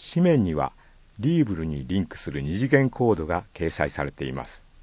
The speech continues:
食品表示講習会。農産物直売所に出荷出品する方向けの食品表示に関する講習会を、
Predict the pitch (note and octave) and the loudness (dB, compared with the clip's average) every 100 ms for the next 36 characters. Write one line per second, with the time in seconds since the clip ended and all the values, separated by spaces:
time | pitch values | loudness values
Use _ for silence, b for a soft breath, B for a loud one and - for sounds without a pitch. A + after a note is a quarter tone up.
0 | - - _ - _ _ - - - - | -20 -20 _ -20 _ _ -20 -20 -20 -20
1 | - - - - A2 - E3 - D#3 C#3+ | -20 -20 -20 -4 -2 0 -2 0 0 0
2 | - C3 F2 C#2 - - G2 - F2 D#2 | 2 2 2 -4 -10 0 0 2 -2 -2
3 | C2+ C2+ _ b b b b - - A#2+ | -4 -6 _ b b b b -14 -2 0
4 | D#3 - D#3 D3+ F2+ - C#2+ - G2 - | 2 0 0 0 -4 -8 -12 -10 -6 4
5 | A#2+ A#2 - G#2 G2+ - - - - - | 6 6 4 2 0 -2 -14 -8 -6 -6
6 | - A#2+ - G#2 - - C3 C3+ - A#2+ | -2 -2 0 -8 -8 -4 -2 -2 -2 -4
7 | - - G#2 G2 F#2+ E2+ E2 B B - | -6 -2 0 2 0 -2 -4 B B -10
8 | - G2+ D3+ C#3+ D3 C#3+ - D3+ C3+ E2+ | -4 0 0 0 0 0 2 2 2 0
9 | D2+ - D2 - C#2+ - G2 G2 G#2 - | -4 -2 -4 -4 -8 -2 0 0 -2 -2
10 | C#2+ B1+ C2 | -4 -4 -8